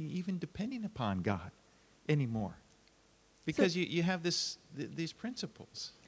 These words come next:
Speaker 2: そうすると、そういう原則があると、気づかないうちに、もう私たちは神を必要としなくなります。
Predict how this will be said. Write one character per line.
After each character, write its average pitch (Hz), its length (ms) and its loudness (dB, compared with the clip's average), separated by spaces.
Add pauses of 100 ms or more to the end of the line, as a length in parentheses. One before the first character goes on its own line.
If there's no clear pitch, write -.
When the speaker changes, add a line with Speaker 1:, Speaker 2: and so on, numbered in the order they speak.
(120)
Speaker 2:
そ 311 120 4
う - 20 8
す 320 120 4
る 320 120 8
と、 302 340 10 (540)
そ - 180 10
う 330 40 12
い - 20 8
う - 20 4
原 302 200 10
則 311 260 10
が 294 160 10
あ 302 60 10
る 247 100 12
と、 208 460 10 (420)
気 285 140 12
づ 285 100 6
か 381 160 6
な 381 140 10
い 220 80 12
う 196 40 10
ち 226 220 6
に、 208 340 8
も 254 120 12
う - 20 12
私 220 240 6
た 311 100 6
ち - 60 2
は 202 80 10
神 320 320 8
を - 40 10
必 - 200 4
要 277 80 10
と 277 80 4
し 262 140 6
な 254 120 10
く 254 120 6
な 254 100 8
り 247 80 6
ま 240 140 8
す。 - 100 -16